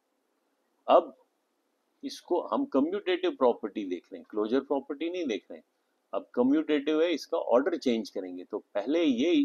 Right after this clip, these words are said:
इस integer को लिखता हूँ मैं, तो मैं लिखूंगा नेगेटिव सिक्स,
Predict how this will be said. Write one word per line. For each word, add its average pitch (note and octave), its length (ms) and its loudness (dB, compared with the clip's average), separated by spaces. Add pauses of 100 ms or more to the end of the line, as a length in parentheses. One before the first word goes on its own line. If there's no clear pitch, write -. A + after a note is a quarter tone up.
(160)
इस - 120 -6
integer B2+ 460 2
को B2 120 -2
लिखता G#2 320 -4
हूँ F2+ 180 -4
मैं, C3 140 -10 (560)
तो G#2 40 -12
मैं G2+ 160 -4
लिखूंगा G#2+ 360 -6
नेगेटिव F#2 560 -8
सिक्स, - 560 -14